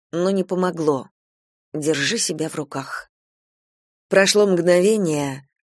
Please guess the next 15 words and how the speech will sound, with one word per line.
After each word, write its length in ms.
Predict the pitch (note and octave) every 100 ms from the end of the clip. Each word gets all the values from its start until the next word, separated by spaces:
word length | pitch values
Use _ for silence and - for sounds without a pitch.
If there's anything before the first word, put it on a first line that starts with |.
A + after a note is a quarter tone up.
| _
и 80 | F#3
она 220 | G#3+ A#3+
почувствовала 720 | A#3+ G#3 B3 - G3 F#3+ F3+
лёгкое 380 | F3 F#3+ - F3
давление 500 | D#3+ D#3 E3 D#3+ D#3
на 100 | D3+
плечо. 560 | - D#3 - C#3+ C3+ - _ _ _ _
Дипс, 560 | E3 F3 D3+ - - - _ _ _
его 240 | D#3 F3 F3
тёплая 440 | G#3+ G#3 F3+ D#3+
и 60 | D#3
ласковая 540 | E3+ - D#3+ D#3 D#3
ладонь. 520 | D#3 D#3 D3 C#3 B2 _ _ _ _ _ _ _
«Мы 220 | C3+ D3+
справимся». 800 | D#3 - D#3+ C3+ B2 B2+ - -